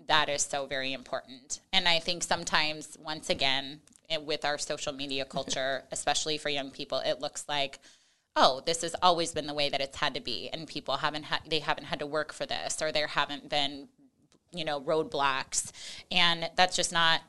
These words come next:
Speaker 1: that's just not the way that it is. So that is so important.
Speaker 2: I will say this one thing about social media.
Speaker 1: Yes.
Speaker 2: If you look at somebody's selfie and you are comparing yourself to that, don't compare yourself to somebody's selfie.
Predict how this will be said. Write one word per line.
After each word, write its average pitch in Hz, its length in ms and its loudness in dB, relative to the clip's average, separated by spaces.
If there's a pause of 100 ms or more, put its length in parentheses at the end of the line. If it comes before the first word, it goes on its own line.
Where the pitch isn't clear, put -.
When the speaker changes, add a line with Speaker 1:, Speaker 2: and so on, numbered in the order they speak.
(140)
Speaker 1:
that's 170 220 -2
just 180 140 -2
not 165 180 -2
the 165 60 -6
way 156 140 2
that 147 140 -2
it 139 80 -4
is. 131 240 0
So 165 180 -2
that 156 240 8
is 160 100 -4
so 156 180 -2
important. 143 500 -4
Speaker 2:
I 214 60 4
will 226 120 6
say 170 220 8
this 156 180 4
one 160 180 2
thing 156 160 0
about 139 200 4
social 135 360 2
media. 104 420 -2 (120)
Speaker 1:
Yes. 180 280 2
Speaker 2:
If - 100 -10
you 175 100 6
look 233 200 8
at 220 60 2
somebody's 180 480 8
selfie 139 720 6
and 147 220 0
you 147 240 6
are 127 160 4
comparing 185 580 4
yourself 143 580 4
to 156 160 2
that, 139 280 8
don't 196 200 6
compare 190 360 4
yourself 156 380 6
to 151 80 -2
somebody's 143 460 4
selfie. 135 440 4